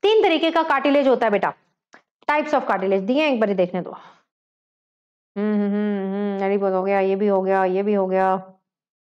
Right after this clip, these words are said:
हम्म, कार्टिलेज को एक बार यहाँ से देख लेते हैं। Intercellular matrix of cartilage is solid, pliable, resist compression। Cell of tissue जिसको chondrocytes बोलते हैं, they are enclosed in small cavities within the matrix secreted by them।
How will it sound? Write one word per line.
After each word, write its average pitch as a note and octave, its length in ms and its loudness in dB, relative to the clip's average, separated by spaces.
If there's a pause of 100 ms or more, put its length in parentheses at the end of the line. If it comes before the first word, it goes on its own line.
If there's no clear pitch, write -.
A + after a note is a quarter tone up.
(400)
हम्म, G#3+ 360 -2
कार्टिलेज C#4+ 380 0
को D4+ 100 0
एक C4+ 120 0
बार C#4 100 2
यहाँ B3 180 2
से B3 100 0
देख G3 140 0
लेते F#3 180 -2
हैं। F#3 140 -6 (360)
Intercellular E4 680 2
matrix C#4 400 0
of D#4 120 -2
cartilage C4+ 420 2
is C#4+ 160 0
solid, B3 360 2 (560)
pliable, A#3+ 480 4 (160)
resist C#4+ 320 2
compression। F3+ 520 -2 (340)
Cell G4+ 180 2
of G#4 160 0
tissue F4 220 4
जिसको E4+ 240 2
chondrocytes C#4 640 0
बोलते B3 280 4
हैं, D4+ 140 0 (280)
they D4 80 4
are F4 100 2
enclosed F4 360 2
in F#4 180 4
small D#4 280 2
cavities C4 520 2
within D#4 240 4
the D4+ 80 2
matrix C4 420 -2
secreted C#4+ 440 2
by A3 180 2
them। F3+ 180 0